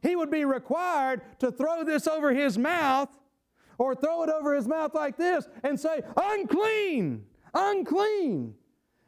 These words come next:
In other words, "I'm unclean. Don't, don't get too close. Maintain six feet."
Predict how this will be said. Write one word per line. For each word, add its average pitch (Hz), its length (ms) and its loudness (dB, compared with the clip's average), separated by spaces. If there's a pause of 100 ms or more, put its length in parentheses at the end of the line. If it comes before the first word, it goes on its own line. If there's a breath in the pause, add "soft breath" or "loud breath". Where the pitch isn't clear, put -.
In 277 80 2
other 349 160 0
words, 311 260 2
"I'm 370 160 0
unclean. 349 600 2
Don't, 302 460 -2 (120)
don't 330 280 0
get 339 220 -2
too 349 200 2
close. 302 380 -2
Maintain 302 560 0
six 339 320 -2
feet." 320 380 -2